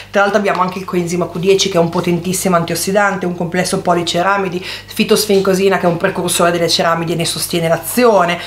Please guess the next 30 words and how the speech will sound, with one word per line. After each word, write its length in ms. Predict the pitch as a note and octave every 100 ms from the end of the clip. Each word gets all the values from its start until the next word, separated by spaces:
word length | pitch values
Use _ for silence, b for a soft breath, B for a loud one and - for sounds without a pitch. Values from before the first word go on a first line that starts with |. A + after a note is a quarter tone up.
| B -
ma 180 | F#3
è 80 | G3
liquida 380 | A#3 - G#3 G3+
e 80 | G3+
quindi 240 | D#3 D#3+
non 140 | F#3 D#3
unge. 420 | E3 D3+ D3+ D3+
Io 180 | G3+ A#3
con 120 | A#3+
cosa 180 | G3 F#3+
la 60 | F3
miscelo? 520 | A#3 - D3+ D3+ F3 B B
Con 140 | - G#3+
lo 60 |
ialuronico 520 | G#3 G#3+ A3 G3 A3 A#3
cinque 340 | - F#3+ G3+
pesi 260 | F#3+ E3+ F#3+
sempre 320 | F#3 E3 F3
di 80 | E3
Lab 120 | E3
Care. 320 | D#3 D3 D3+
Questa 240 | F#3 F#3
è 40 | F#3
la 60 |
mia 220 | E3+ E3 D#3
skincare 460 | - - F#3 F#3 F3+
routine 520 | F#3+ E3+ D#3+ E3 G3+ B B B B B
estiva 760 | D3 - F3 D#3+ D#3+ E3 E3 -
e, 260 | F3 E3
mm, 300 | D#3 D3+ D3